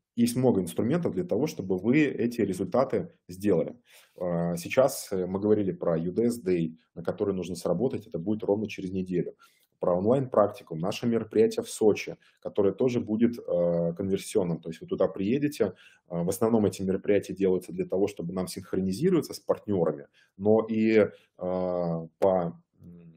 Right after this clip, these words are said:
по практике, по опыту, если вы туда везете гостей, то они тоже, а, для себя принимают решение двигаться вместе с нами, двигаться вместе с этой компанией. Вот, то есть сейчас все есть для того, чтобы активно сработать.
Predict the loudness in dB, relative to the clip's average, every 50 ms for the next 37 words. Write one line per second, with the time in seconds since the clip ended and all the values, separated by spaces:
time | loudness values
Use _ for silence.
0 | -20 _ _ -20 -20 -20 -16 _ -4 -4 -2 2 2 2 2 2 -2 -6 -2 2
1 | 6 6 8 8 6 4 2 0 0 -2 -2 -2 -8 _ _ -12 -10 -8 -6 -4
2 | -6 -4 0 4 4 4 4 4 0 0 0 0 0 -2 -2 -2 -4 -4 -2 -2
3 | -2 -2 -2 -2 -2 -2 0 -2 0 0 0 0 2 2 2 2 2 0 -6 _
4 | _ _ _ -8 -4 -2 -2 -2 -2 -4 -2 2 4 4 4 4 2 -2 0 0
5 | 0 -2 -2 -4 -4 -2 0 2 2 2 0 0 -2 -2 -4 -6 -6 -8 -8 -8
6 | -8 -10 -12 -8 -6 -6 -6 -6 -8 -10 -10 -10 -10 -10 -10 -8 -8 -8 -8 -8
7 | -10 -10 -10 -10 -10 -10 -14 -14 -12 -14 -14 -16 _ _ _ _ -20 -20 -20 -20
8 | -20 -20 -14 _ -2 2 2 2 2 2 -2 -4 -2 2 4 4 4 4 2 -8
9 | _ -14 -4 2 4 4 6 6 4 2 2 2 0 0 2 2 0 0 -2 -2
10 | -4 -2 -2 -2 -2 -2 -2 0 0 0 0 0 0 0 -2 -4 -4 -8 _